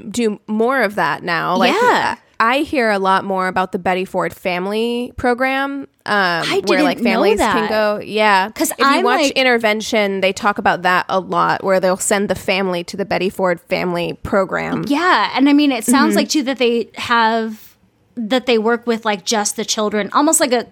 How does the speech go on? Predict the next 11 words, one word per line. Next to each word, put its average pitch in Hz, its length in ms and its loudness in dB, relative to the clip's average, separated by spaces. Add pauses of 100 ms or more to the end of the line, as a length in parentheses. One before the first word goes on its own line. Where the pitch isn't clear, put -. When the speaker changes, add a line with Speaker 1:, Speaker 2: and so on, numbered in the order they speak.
Speaker 2:
individual 233 580 2
Al-Anon 269 680 4
or 240 60 2
kinda 220 280 0
Al-Anon 233 380 2
situation, 277 560 0
which 220 180 0
was 220 160 -2
something 240 300 -2
that 220 160 -2
kinda 214 180 -4